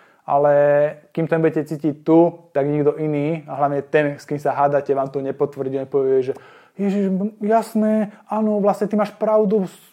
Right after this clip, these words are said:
sorry, ja som sa pomýlil, ja som tak vôbec nemyslel, ja som to úplne ako keby pochopil zo svojich nevyriešených nejakých strachov, jasné, úžasný si, odteraz ťa budem nasledovať a počúvať, vlastne má to strašne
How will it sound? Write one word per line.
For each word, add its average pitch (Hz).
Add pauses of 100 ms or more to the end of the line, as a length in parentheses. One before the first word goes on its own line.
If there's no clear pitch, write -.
(120)
sorry, 220
ja 196
som 196
sa 190
pomýlil, 202 (160)
ja 175
som 180
tak 190
vôbec 190
nemyslel, 196
ja 175
som 175
to 208
úplne 208
ako 185
keby 190 (340)
pochopil 202
zo 170
svojich 190
nevyriešených 175
nejakých 160
strachov, 180 (340)
jasné, 180 (420)
úžasný 190
si, 170
odteraz 175
ťa 175
budem 160
nasledovať 165
a 147
počúvať, 170
vlastne 156
má 156
to -
strašne 165